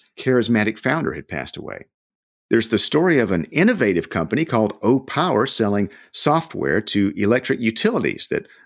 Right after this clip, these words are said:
ultimately helped customers reduce their energy consumption. But they had a very complex idea and a lot of new young employees coming on board to help sell it.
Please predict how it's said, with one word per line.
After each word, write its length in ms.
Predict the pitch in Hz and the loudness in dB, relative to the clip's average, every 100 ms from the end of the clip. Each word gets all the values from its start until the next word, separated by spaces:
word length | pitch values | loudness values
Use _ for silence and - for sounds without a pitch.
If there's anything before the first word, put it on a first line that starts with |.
| - | -2
ultimately 500 | - - 123 80 120 | -2 2 0 2 0
helped 300 | 101 - - | -2 -4 -6
customers 640 | - 170 - 87 92 - - - | -2 -2 0 0 0 -2 -10 -2
reduce 420 | 107 90 95 107 | -2 2 2 2
their 140 | 101 - | 0 0
energy 320 | 147 175 135 | -2 -2 -4
consumption. 540 | - - - - - - _ _ _ | -6 -6 -6 -8 -12 -14 _ _ _
But 120 | 117 | -2
they 100 | 269 | 0
had 160 | 220 226 | 0 -2
a 60 | |
very 260 | 104 127 160 | 0 0 0
complex 720 | 156 - 135 165 - 170 170 | -2 -2 0 0 0 -2 0
idea 640 | 135 120 98 107 107 151 165 - - _ | 2 2 2 4 4 4 -2 -12 -20 _
and 120 | 101 101 | -4 -2
a 60 | |
lot 300 | 104 117 190 | 0 0 0
of 160 | 180 98 | -2 0
new 300 | 98 131 160 | 2 4 2
young 340 | 120 127 131 | 2 2 4
employees 760 | 110 98 - 110 104 165 131 - | 2 0 -2 0 2 0 -2 -4
coming 340 | - 113 110 | -2 0 0
on 180 | 104 92 | 0 -2
board 260 | 98 131 107 | -2 0 -2
to 80 | |
help 240 | 92 98 - | -2 -4 -4
sell 340 | - 208 196 | -4 0 0
it. 140 | 87 | 0